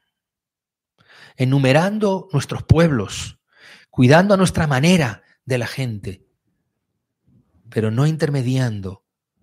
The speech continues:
para que Dios pare, por favor, las plagas.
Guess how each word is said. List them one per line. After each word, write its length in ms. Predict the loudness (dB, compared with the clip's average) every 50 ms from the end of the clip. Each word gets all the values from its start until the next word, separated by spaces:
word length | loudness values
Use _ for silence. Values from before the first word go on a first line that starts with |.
| _ _ _ _ _ _ _ _ _ _ _ _ _ _ _ _ _ _ _ _ _
para 220 | _ -16 -14 -14 -12
que 160 | -10 -8 -8
Dios 380 | -6 -4 -6 -6 -6 -8 -12 -12 _
pare, 280 | -8 -8 -6 -6 -6
por 180 | -4 -4 -4 -4
favor, 300 | -6 -10 -12 -10 -10 -12
las 160 | -10 -10 -10
plagas. 580 | -10 -10 -14 -14 -16 -18 -20 -20 -20 -20 -20